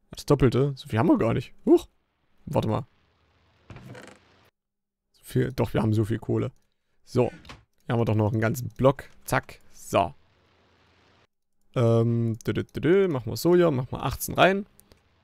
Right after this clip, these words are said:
So, und dann können wir nämlich den ganzen Fisch, den wir hier haben, schon mal effektiv braten. Dann haben wir den bereit, wenn, wenn man, wenn wir den Fisch brauchen.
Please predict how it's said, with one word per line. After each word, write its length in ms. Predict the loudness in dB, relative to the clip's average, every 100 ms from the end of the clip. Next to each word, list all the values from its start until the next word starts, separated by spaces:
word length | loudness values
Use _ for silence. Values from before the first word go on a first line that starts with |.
| _ _
So, 120 | -4
und 60 | 0
dann 100 | 4
können 140 | 4
wir 40 | 6
nämlich 180 | 4
den 140 | 2 2
ganzen 260 | 2 2
Fisch, 220 | 2 0 2
den 120 | 2
wir 80 | 4
hier 120 | 2
haben, 220 | 0 -4 _ _ -20 -14
schon 160 | -4
mal 80 | -2
effektiv 500 | -2 -2 0 -2 -2 -6
braten. 420 | 0 2 2 0
Dann 160 | 0 2
haben 80 |
wir 80 | 2
den 240 | 2 2 -2 -8 -4
bereit, 500 | 4 6 6 4 -4
wenn, 140 | -4 -4 -8
wenn 120 | -2 0
man, 240 | 0 -6 _ -20 _ -12 -12 -12 _
wenn 1300 | 6 6 8 8 8 6 8 6 6 4 4 2 0
wir 80 | 0
den 100 | 0
Fisch 160 | -2 -2
brauchen. 420 | 0 2 0